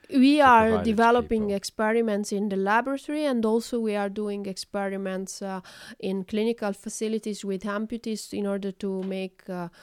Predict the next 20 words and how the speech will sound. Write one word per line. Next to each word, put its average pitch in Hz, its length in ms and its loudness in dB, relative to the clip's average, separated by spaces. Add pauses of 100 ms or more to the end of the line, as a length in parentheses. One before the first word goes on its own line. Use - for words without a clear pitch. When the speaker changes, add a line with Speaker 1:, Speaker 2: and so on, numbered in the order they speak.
(260)
Speaker 1:
uh, 165 920 -6
trials 196 460 2
for 196 300 -4
our 185 400 0
interfaces. 190 760 -6
So - 240 -6
it's 196 240 -4
not 175 280 -4
commercial 175 760 -6
at - 160 -16
all. - 220 -10 (200)
Speaker 2:
And 92 140 -10
Speaker 1:
So 95 60 -4
Speaker 2:
what, 110 200 -4
what 107 160 -2
do 107 120 -4
the 98 140 0
amputees 92 600 -4
report 90 420 -6
about, 82 380 -10